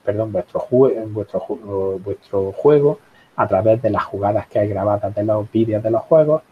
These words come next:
y también vuestros pósters a través de los que se ven en los pósters de, eh, el blog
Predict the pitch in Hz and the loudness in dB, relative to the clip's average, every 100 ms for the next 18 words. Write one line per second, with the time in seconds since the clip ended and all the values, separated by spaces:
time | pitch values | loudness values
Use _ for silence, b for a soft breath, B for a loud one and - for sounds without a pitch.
0 | - 131 117 117 135 123 92 - - 147 | -16 -12 -10 -8 -8 -10 -16 -16 -6 -4
1 | - - 196 - 98 90 98 113 123 110 | -4 -10 -14 -14 -12 -10 -8 -4 -2 -4
2 | 107 - 107 110 127 b b b _ - | -8 -8 -4 -6 -8 b b b _ -6
3 | - 107 - - 113 - 127 123 - 113 | 2 2 2 2 2 2 0 0 -2 -8
4 | 104 110 123 123 _ - - 98 95 - | 0 2 2 0 _ -10 -4 -2 -2 -6
5 | 104 101 104 117 | -6 -2 2 2